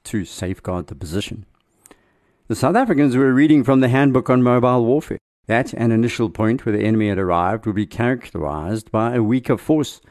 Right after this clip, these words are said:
and that the main force would only be moved up once everything was secure. Easy enough to comment now, you'll say. At this stage, it was still unclear if forty-seven were going to retreat or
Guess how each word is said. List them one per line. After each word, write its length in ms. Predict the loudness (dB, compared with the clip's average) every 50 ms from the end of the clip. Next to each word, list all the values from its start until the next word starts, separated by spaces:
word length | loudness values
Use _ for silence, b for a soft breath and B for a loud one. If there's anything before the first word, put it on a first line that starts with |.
| b b b b b
and 120 | -2 -2
that 120 | -2 0 -2
the 60 | -2
main 300 | 0 2 4 2 2 0
force 400 | -2 -6 -8 -8 -8 -12 -6 -2
would 100 | 0 0
only 220 | 2 2 0 0
be 160 | 0 0 0
moved 320 | 2 2 2 2 0 0 -2
up 200 | -4 -4 -4 -6
once 320 | -4 -2 -2 -2 -2 -4
everything 460 | -6 -4 -4 -4 -4 -2 -2 -2 -2
was 160 | -2 -4 -6 -6
secure. 600 | -10 -12 -14 -16 -8 -2 0 0 0 0 -4 -8 _ _ _ _ _ _ _ _ _
Easy 300 | -4 -2 -2 -2 0 0
enough 200 | 0 0 -2 -4
to 80 | -8 -6
comment 320 | -2 0 0 2 2 2
now, 220 | 2 2 2 2 0
you'll 240 | 0 0 0 -2
say. 260 | -2 -4 -6 -8 -8 -8 _ _ _ _ _
At 120 | -10 0 0
this 160 | 0 0 0
stage, 540 | -2 -2 0 0 0 -2 -4 -8 -14 -16 _ _ -10
it 100 | -6 -4
was 100 | -4 -4
still 340 | 0 0 2 2 0 -2 -4 -2
unclear 520 | 0 0 0 -2 -4 -8 -8 -8 -6 -6
if 80 | -6 -6
forty-seven 600 | -2 -2 -2 -2 -2 -2 -2 0 2 2 2 2
were 100 | 2 0
going 160 | 0 0 0 0
to 100 | -2 -2
retreat 420 | -4 -4 -6 -2 -2 -2 -2 -2 -8 -4
or 220 | -2 -2 -2 -2